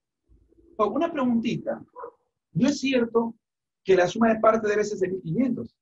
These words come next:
Pero como la vale quinientos, tú puedes decirme entonces, ¿cuánto vale B más C?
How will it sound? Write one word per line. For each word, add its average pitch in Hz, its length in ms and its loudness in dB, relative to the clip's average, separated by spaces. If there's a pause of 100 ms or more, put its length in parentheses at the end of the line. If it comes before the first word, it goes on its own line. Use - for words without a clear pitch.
(1120)
Pero 196 200 4
como 185 160 -2
la 240 100 2
vale 277 180 2
quinientos, 226 720 2 (420)
tú 233 140 -2
puedes 254 180 0
decirme 226 280 0
entonces, 196 760 -2 (680)
¿cuánto 220 280 2
vale 214 200 4
B 202 100 0
más 190 180 -2
C? - 220 -4